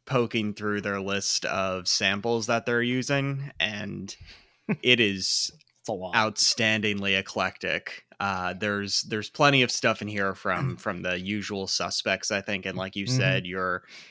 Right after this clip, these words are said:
Speaker 1: your extreme B movies, but there's also something from, from Space is the Place, which is, like, an Afrofuturist movie that I've been trying to catch up to,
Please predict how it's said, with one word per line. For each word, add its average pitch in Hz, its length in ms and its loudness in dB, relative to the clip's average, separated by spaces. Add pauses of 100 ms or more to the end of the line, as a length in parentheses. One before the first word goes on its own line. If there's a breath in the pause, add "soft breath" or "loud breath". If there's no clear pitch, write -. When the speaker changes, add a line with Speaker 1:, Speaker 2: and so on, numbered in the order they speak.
(100)
Speaker 1:
your 110 160 2
extreme 113 540 0
B 107 200 2
movies, 117 460 2
but 98 240 -2
there's 98 220 -4
also 113 420 0
something 117 520 -2
from, 90 520 -8 (480)
from 101 240 -2
Space 104 540 -2
is 107 160 -6
the 95 100 -6
Place, - 500 -2
which 95 200 -8
is, 87 160 -8
like, 90 160 -4
an 90 80 -2
Afrofuturist 104 1000 0
movie 139 300 2
that 135 140 4
I've 135 120 4
been 139 120 0
trying 143 280 4
to 143 60 2
catch 143 300 -2
up 143 200 0
to, 147 380 -2